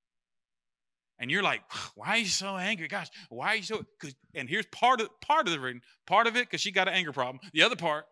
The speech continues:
but I'm leaving that alone for Jesus to work with. Yeah. The other part is, and the same thing, same thing in anything with,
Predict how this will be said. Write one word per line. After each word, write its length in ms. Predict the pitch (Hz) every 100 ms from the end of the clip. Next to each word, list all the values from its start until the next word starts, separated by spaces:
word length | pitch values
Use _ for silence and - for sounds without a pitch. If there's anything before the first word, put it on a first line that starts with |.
| _ _ _ _ - - - - - - - - - _ _ _ _ _
but 140 | 143
I'm 100 | 208
leaving 220 | 202 220 202
that 140 | 202
alone 300 | 214 208 185
for 80 | 156
Jesus 340 | 160 208 175
to 80 | 175
work 220 | 160 156
with. 200 | 139 147 147 170 170 151 147 - _ _ _ _ _ _ _ _ _ _ _
Yeah. 200 | 151 143 - - _
The 180 | 147 160
other 320 | 190 262 277
part 420 | 220 - 170 143 143
is, 460 | 151 135 131 147 - _ -
and 140 | 175
the 40 |
same 200 | 233 262
thing, 260 | 247 233 214
same 180 | 214 240
thing 140 | 233
in 100 | 214
anything 300 | 220 185 156
with, 180 | 143 151